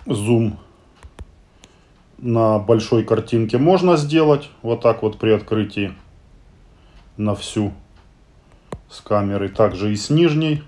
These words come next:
можно сделать, притянуть что-то, посмотреть.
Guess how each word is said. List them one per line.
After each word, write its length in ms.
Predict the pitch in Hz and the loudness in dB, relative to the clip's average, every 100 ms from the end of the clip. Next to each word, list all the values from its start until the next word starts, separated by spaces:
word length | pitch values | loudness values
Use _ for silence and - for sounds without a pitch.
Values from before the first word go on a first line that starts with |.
| - | -8
можно 460 | 131 127 117 120 | -4 -4 -2 -4
сделать, 580 | 110 113 113 113 110 107 - _ _ _ _ _ _ | -4 -6 -2 2 0 -2 -18 _ _ _ _ _ _
притянуть 520 | - 110 107 110 107 107 | -6 -4 0 2 0 -2
что-то, 320 | - 107 110 | -2 -2 0
посмотреть. 800 | - 107 - 107 107 104 98 | -2 -4 -2 -2 -2 -4 -4